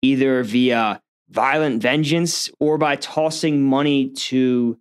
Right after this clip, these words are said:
his friends from back when he was, lived in the slums." So I thought it was a pretty cool line to have put on his tomb. So this means Caesar can come back to Rome. So Caesar does. He returns and immediately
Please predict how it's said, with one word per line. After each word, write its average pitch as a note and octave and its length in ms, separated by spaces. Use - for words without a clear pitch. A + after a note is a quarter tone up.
his A#2+ 220
friends D3 500
from A#2+ 400
back A#2+ 240
when B2 80
he B2 60
was, A2 220
lived A#2+ 280
in G#2+ 80
the G#2 60
slums." A2 680
So F2+ 240
I - 20
thought A#2 240
it C#3+ 40
was C3 100
a C3 40
pretty C3+ 200
cool C#3+ 180
line A#2+ 220
to A2+ 60
have A2+ 200
put B2 100
on A2+ 120
his G2 120
tomb. G2+ 440
So D3 240
this D#3 140
means E3+ 200
Caesar F3 200
can E3 120
come D3 200
back C#3+ 220
to C3 100
Rome. B2 400
So B2 120
Caesar C3 320
does. B2 640
He D#3 140
returns E3+ 960
and C3 680
immediately D3 1000